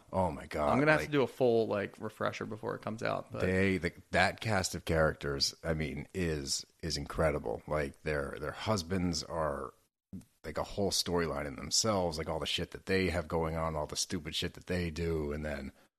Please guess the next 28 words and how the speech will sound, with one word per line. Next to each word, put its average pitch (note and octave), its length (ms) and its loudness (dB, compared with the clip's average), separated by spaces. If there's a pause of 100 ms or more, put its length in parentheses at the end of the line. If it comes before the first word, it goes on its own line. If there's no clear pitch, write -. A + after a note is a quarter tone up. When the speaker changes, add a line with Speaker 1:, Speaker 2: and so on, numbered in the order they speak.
(340)
Speaker 1:
the D#2 120 -6
wives A2 480 -2
all F#2+ 140 2
have F2+ 140 -2
shit F#2 220 -4
going F2+ 300 0
on, F2 260 2
and, D#2 100 -4
like, D2 220 -10
they're F2+ 180 -4
ruthless, C#2+ 800 -4
and, C#2+ 180 -10
like, B1 260 -18 (840)
they F2 160 0
pull E2 320 -2
no F2+ 200 0
punches. D#2 420 -2
Like, D2+ 120 -4
they're, F2 260 0
it's E2+ 200 -6
such - 400 0
a F#2 40 -2
fun F2 460 0
franchise D#2 600 -4
to E2 100 -8
watch, D2+ 420 0
and, D#2 80 -6
like, D2+ 380 -8